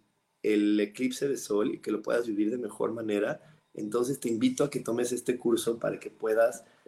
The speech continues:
aprovechar al máximo. En esta ocasión vamos a com-, a compartir técnicas angelicales para reconocer tu grandeza interior y desde ahí conectarte mejor con el merecimiento. Y bueno, por aquí ya se, ya llegó Pati Bastida, Marco Antonio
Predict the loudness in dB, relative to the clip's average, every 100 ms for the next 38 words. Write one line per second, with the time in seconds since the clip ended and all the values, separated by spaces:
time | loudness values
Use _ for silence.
0 | -6 -6 -2 0 0 0 0 0 -2 -2
1 | -4 -4 -4 -4 -2 0 0 0 0 2
2 | 2 0 -4 -4 -4 -2 -4 -4 -4 -6
3 | -2 -2 -2 -2 -2 -2 -4 -4 -6 -6
4 | -6 -6 0 2 4 2 -6 _ _ _
5 | 0 2 2 0 -2 0 -2 0 0 0
6 | 0 2 2 2 0 -2 -4 -2 2 4
7 | 2 -6 _ -8 0 2 4 2 2 -4
8 | -4 -4 -4 0 0 0 -2 -6 -2 0
9 | 0 -4 -4 -2 -2 -2 -4 -2 -2 -4
10 | -12 -14 -20 -16 0 4 4 2 2 2
11 | 2 4 4 2 2 4 4 4 6 6
12 | 4 2 0 2 0 0 -2 0 0 0
13 | -2 -4 -6 -2 0 2 4 4 2